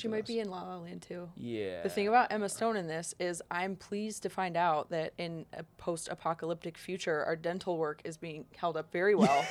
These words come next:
Speaker 1: <laughs>
Speaker 2: and whitening toothpaste is everywhere.
Speaker 1: Right. <laughs> Yeah, that is, she definitely brings hope to
Speaker 2: And
Speaker 1: that.
Speaker 2: we still put makeup on in the morning for some reason.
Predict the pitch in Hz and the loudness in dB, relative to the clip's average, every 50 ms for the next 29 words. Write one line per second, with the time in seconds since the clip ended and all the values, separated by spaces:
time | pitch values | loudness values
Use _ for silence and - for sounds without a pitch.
0 | - - - - 294 226 240 214 214 214 226 - 226 240 226 - - 247 233 - | -4 -4 6 8 8 10 10 10 10 10 10 8 6 4 2 2 0 -2 0 2
1 | 247 202 196 - 196 175 196 208 214 220 165 104 - - 214 233 247 247 - - | 2 2 2 2 0 0 0 2 2 0 -2 -2 0 8 12 12 12 12 12 12
2 | 740 - - 339 - - - - 339 - - - 320 - - - - - - - | 6 4 6 6 8 8 8 6 6 6 6 2 -2 -2 -2 -6 -16 -16 -8 4
3 | - 190 170 135 110 107 - _ - 175 175 185 180 170 160 151 - - 196 180 | 8 10 10 10 10 6 0 _ 12 12 12 12 12 10 6 4 0 -2 -2 -2
4 | 165 - - 147 165 175 - 202 185 156 160 151 143 - 123 107 - - 110 208 | -4 -4 4 8 8 8 8 6 6 6 6 4 4 2 0 -2 0 0 0 2
5 | 208 208 220 208 - - 220 208 202 226 202 190 208 202 - 196 185 180 165 160 | 2 2 0 0 0 0 0 0 2 0 0 2 0 0 0 0 0 0 0 0
6 | 160 160 156 156 151 151 151 156 165 196 - - - 160 147 147 147 147 - 262 | -2 -4 -4 -4 -4 -6 0 2 2 2 2 0 -2 -4 -4 -4 -6 -2 0 0
7 | - - - 208 180 185 | 0 2 2 0 0 0